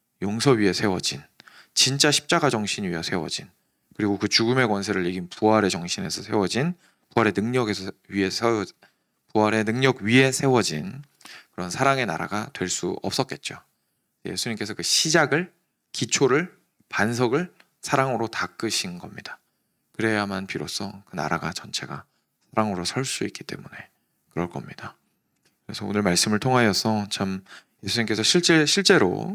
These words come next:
우리가, 어, 우리의 신앙의 중심이 되는 부활이 얼마나 역사적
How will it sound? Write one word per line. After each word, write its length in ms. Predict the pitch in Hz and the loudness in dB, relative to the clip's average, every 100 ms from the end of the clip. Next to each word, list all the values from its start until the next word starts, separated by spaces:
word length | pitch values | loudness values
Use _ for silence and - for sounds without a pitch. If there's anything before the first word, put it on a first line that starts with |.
| 190 | -8
우리가, 440 | - 95 87 87 90 _ _ _ - - _ _ | -8 -6 -4 -6 -10 _ _ _ -20 -20 _ _
어, 440 | - 92 92 92 - - _ _ _ - _ _ _ _ _ _ _ _ _ _ | -8 -8 -8 -12 -16 -20 _ _ _ -20 _ _ _ _ _ _ _ _ _ _
우리의 200 | 107 104 | 0 4
신앙의 320 | - 139 123 | 6 6 4
중심이 420 | - 107 - 107 | 0 -2 -4 -4
되는 420 | 98 76 71 - - - _ | -6 -8 -10 -12 -18 -20 _
부활이 380 | - 95 90 85 | -2 0 0 -2
얼마나 440 | 76 95 90 90 | -4 -4 -4 -4
역사적 480 | 85 - 92 87 | -6 -4 -2 -2